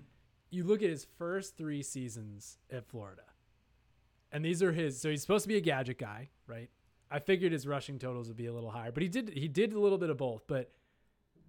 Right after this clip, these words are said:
from his freshman to junior years at Florida, hundred fifty-two receiving yards, two hundred sixty receiving yards, hundred and ninety-four receiving yards, like, not even over three hundred yards as a receiver. On the rushing side,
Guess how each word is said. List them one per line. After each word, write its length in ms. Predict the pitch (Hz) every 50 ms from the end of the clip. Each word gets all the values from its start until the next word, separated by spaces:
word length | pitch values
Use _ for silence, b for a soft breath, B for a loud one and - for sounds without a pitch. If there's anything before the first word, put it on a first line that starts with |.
| - - _ _ _ _
from 220 | - - 170 165
his 240 | 156 135 147 143 120
freshman 540 | - - - 170 170 170 165 - - 202 190
to 80 | 185 160
junior 320 | 131 139 147 147 143 139
years 600 | 135 127 123 120 113 101 98 98 101 - - - _ _ _ -
at 100 | 127 120
Florida, 440 | 110 - 120 107 101 95 95 95 - - _ _ _ _ _
hundred 340 | - - - 165 214 233 -
fifty-two 340 | 240 - 214 202 - 202 196
receiving 380 | 165 156 - 156 139 131 123
yards, 440 | 113 104 104 98 101 104 - - - _ _ _ _ _ -
two 180 | - - - 208
hundred 200 | 247 247 208 -
sixty 240 | 196 185 - 160 156
receiving 360 | 139 117 120 117 107 107 104
yards, 380 | 101 101 98 95 92 98 - _ _ _
hundred 420 | - - - 196 214 220 254 226
and 100 | 202 170
ninety-four 480 | 147 131 135 139 135 135 123 127 120 113
receiving 300 | 107 107 110 101 98 95
yards, 320 | 98 101 - - - -
like, 140 | 123 117 - _ _ _ _ _ _ - 135
not 340 | 143 165 196 226 254 269
even 140 | 277 269 262
over 200 | 247 233 220 214
three 160 | - 202 208
hundred 180 | 190 180 156 143
yards 320 | 131 104 95 90 95 - - -
as 120 | 151 143
a 60 | 139
receiver. 460 | 139 135 - - 107 92 92 - - _ _ _ _ _ _ _ -
On 100 | 156 165
the 80 | 165 147
rushing 320 | 175 202 208 - 226 202
side, 400 | - 214 190 185 180 175 175